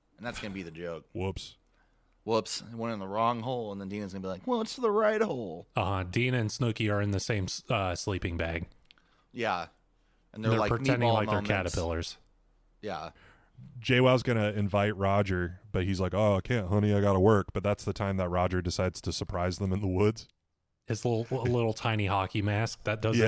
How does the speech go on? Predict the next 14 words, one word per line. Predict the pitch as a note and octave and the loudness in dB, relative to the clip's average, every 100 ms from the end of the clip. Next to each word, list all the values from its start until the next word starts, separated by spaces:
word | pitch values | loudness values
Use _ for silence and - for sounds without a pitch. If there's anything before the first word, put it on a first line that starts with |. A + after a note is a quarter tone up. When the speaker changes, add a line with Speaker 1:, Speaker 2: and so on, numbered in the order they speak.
| G#2+ | 6
Speaker 2:
Yeah. | G#2 | 6
<laughs> | |
Speaker 3:
cover | A#2+ A2+ A2 | 6 6 4
his | A2 G#2+ A#2 | 2 -2 -2
entire | G#2+ A2 G#2+ | 0 2 2
head. | G#2+ A2+ A2+ - - _ _ - - A#3 A3 | 2 0 -2 -8 -20 _ _ -20 -14 -14 -6
Speaker 2:
He's | C#3 C3 | -6 2
got | B2 | 2
his, | A#2 | 4
like, | A2 G#2 G2 - _ | 4 2 0 -8 _
his | - G2 F#2+ | -2 -2 0
youth | G#2+ A2 A2 G2+ - - _ _ | 4 4 4 0 -8 -20 _ _
hockey | B2 A2 - G2 | 2 2 2 0
mask, | F#2 G2 G2+ - | 2 2 2 0